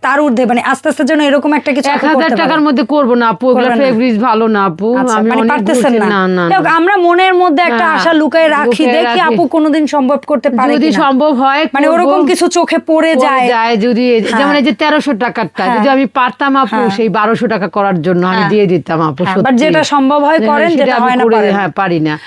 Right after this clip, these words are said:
Speaker 1: আচ্ছা।
Speaker 2: আর এক হাজার টাকার কথা আপু, আমি চারশো পাঁচশো টাকার একটা ড্রেস কিনে আই না, সেটা মেক কইরা ওইটা আমি কারোর দেওয়ার চাইতে না দেওয়াই ভালো আপু।
Speaker 1: ঠিক আছে, চলেন তাহলে
Speaker 2: বুঝলেন?
Speaker 1: আমরা শুরু করি।
Speaker 2: তো আমাদের আজকের ভিডিওতে দেখাবো
Speaker 1: আসবো
Speaker 2: পনেরোশো,
Speaker 1: কি করে বলবেন
Speaker 2: আঠারোশো।
Speaker 1: কিন্তু?
Speaker 2: ও, আসবো কি,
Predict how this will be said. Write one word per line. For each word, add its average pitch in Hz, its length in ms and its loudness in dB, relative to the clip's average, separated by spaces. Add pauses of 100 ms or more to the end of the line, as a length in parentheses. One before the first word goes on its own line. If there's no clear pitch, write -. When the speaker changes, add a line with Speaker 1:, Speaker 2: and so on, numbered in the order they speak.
(140)
Speaker 1:
আচ্ছা। 226 220 -2
Speaker 2:
আর 240 120 0
এক 269 280 -2
হাজার 302 260 0
টাকার 320 280 0
কথা 302 240 0
আপু, 285 240 -2
আমি 262 240 0
চারশো 269 480 -2
পাঁচশো 294 340 -2
টাকার 285 260 -2
একটা 269 200 -2
ড্রেস 220 340 0 (120)
কিনে 302 200 0
আই 294 120 0
না, 269 120 2
সেটা 240 260 0
মেক 226 300 0 (100)
কইরা 302 380 0
ওইটা 202 280 0
আমি 262 160 0
কারোর 240 260 0
দেওয়ার 240 320 0
চাইতে 262 260 -2
না 208 220 0
দেওয়াই 170 280 0
ভালো 147 280 -2
আপু। 147 320 -6
Speaker 1:
ঠিক - 40 -10
আছে, 156 220 -6
চলেন 220 200 0
তাহলে 196 100 2
Speaker 2:
বুঝলেন? 214 200 0
Speaker 1:
আমরা 302 180 0
শুরু 202 260 -2
করি। 156 200 -6 (160)
Speaker 2:
তো 311 80 0
আমাদের 294 500 2
আজকের 294 460 -2
ভিডিওতে 254 320 0
দেখাবো 262 420 0
Speaker 1:
আসবো 285 180 -2
Speaker 2:
পনেরোশো, 277 360 2
Speaker 1:
কি 302 200 2
করে 339 160 2
বলবেন 269 240 2
Speaker 2:
আঠারোশো। 247 180 0
Speaker 1:
কিন্তু? 247 160 0
Speaker 2:
ও, 196 260 0 (240)
আসবো 285 560 0
কি, 294 160 0